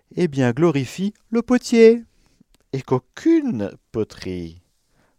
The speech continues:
ne se glorifie elle-même en disant, « Regardez comme je suis formidable. » Non, c'est pas comme ça. Toute la Bible, l'Ancien Testament,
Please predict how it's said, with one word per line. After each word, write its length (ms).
ne 80
se 160
glorifie 500
elle-même 380
en 100
disant, « 320
Regardez 500
comme 200
je 120
suis 360
formidable. » 920
Non, 640
c'est 140
pas 160
comme 180
ça. 360
Toute 280
la 160
Bible, 520
l'Ancien 400
Testament, 760